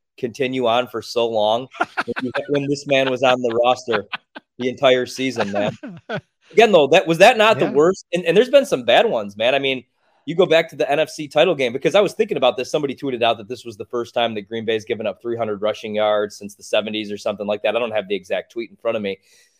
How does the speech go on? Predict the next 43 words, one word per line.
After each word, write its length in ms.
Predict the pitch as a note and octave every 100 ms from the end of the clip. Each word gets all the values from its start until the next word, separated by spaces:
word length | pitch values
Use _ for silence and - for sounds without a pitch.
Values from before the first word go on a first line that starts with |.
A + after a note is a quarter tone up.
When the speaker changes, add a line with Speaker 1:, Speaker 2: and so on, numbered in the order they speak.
| _
Speaker 1:
but 100 | C#3+
I 80 | D3
was 140 | C3+
thinking, 300 | E3 E3+ C3
I 80 | B2
was 120 | A2+
like, 240 | A2+ G2+ _ _ _ _ _ _ _ _ _ -
"Wait 160 | A#3
a 20 |
minute. 260 | C3 G2 F#2 _ _ _ -
They 100 | B3
gave 160 | A#3+
up 160 | G3 -
three 140 | G#3
hundred 220 | G#3+ G#3
yards 300 | F#3 G3+ F#3+
to 60 | F3
the 100 | E3+
Niners 400 | F3 A3 G3+ E3+
in 80 | F3+
the 80 | F#3
N 60 |
F 80 | F3+
C 120 | G3
title 280 | F#3+ G#3 G#3
game 200 | D3 A#2+
three 260 | B2 B2+ A2+
years 240 | A2 G#2
ago." 200 | G2+ G2+
But 140 | A#2+
no, 100 | D3+
they 140 | D#3+ C3
didn't 260 | C#3 C3
actually. 480 | A#2 A2 - A2 A2+ A#2+
Uh, 160 | C3+ B2
they 100 | C#3
only 140 | C3+
gave 180 | B2 B2
up 140 | A2
two 180 | - D3+
hundred 280 | C3+ B2 G#2+
and 100 | A2
eighty-five. 540 | A2+ G#2 A2 G2+ F2+